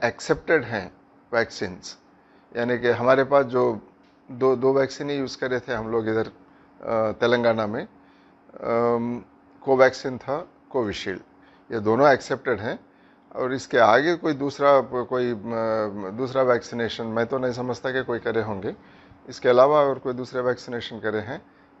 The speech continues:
तो उसकी एलिजिबिलिटी चेक करना होगा आपको, अ, क्योंकि सऊदी हुकूमत जो वैक्सीन्स को अलाउ करेगी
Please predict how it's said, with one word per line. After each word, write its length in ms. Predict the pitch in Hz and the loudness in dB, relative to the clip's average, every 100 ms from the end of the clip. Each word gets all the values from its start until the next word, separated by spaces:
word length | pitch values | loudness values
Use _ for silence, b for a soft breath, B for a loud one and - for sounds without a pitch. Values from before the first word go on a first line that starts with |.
| - | -4
तो 240 | 135 127 | 0 0
उसकी 200 | 120 - | -2 0
एलिजिबिलिटी 560 | 127 131 139 139 135 143 | 0 2 2 0 -2 -6
चेक 220 | - 131 | -4 -4
करना 260 | - 107 101 | -2 -2 -2
होगा 260 | 92 90 | -4 -4
आपको, 280 | - - - | -6 -6 -18
अ, 1200 | - _ _ _ - - _ _ - 110 113 110 | -20 _ _ _ -20 -20 _ _ -4 0 0 0
क्योंकि 240 | - 127 123 | -4 -4 -4
सऊदी 500 | - 127 139 151 156 | 0 2 2 0 0
हुकूमत 580 | 135 127 143 139 143 135 | -2 -6 -6 -2 -2 -2
जो 300 | 117 131 120 | -2 0 2
वैक्सीन्स 640 | 117 113 - 143 139 - | 2 0 -6 -6 -6 -10
को 160 | - 135 | -4 0
अलाउ 320 | 113 123 135 | 2 2 0
करेगी 540 | - 113 117 92 101 | 0 0 0 -2 -10